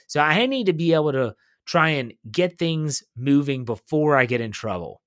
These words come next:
He needs to see what's coming. And, and I think this started, in my opinion, with Todd Haley. Everyone hates Todd Haley. Everyone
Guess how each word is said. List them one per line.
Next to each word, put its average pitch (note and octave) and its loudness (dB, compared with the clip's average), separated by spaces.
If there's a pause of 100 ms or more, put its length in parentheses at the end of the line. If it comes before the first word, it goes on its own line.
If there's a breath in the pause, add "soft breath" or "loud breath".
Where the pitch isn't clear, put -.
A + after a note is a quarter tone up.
(340)
He C#3+ -6
needs E3+ -2
to D3 -2
see E3+ -4
what's D#3+ 0
coming. C3+ -4
And, A#2+ -8
and B2+ -4
I C#3+ 0
think A#3 -4
this A3+ -6
started, C#3 2
in A2+ -4
my B2 -2
opinion, A#2+ -8
with G2+ -8
Todd G2+ -6
Haley. F2 -12 (420)
Everyone F#3 0
hates B2 -6
Todd F#2 -8
Haley. F2+ -14 (420)
Everyone E3+ 0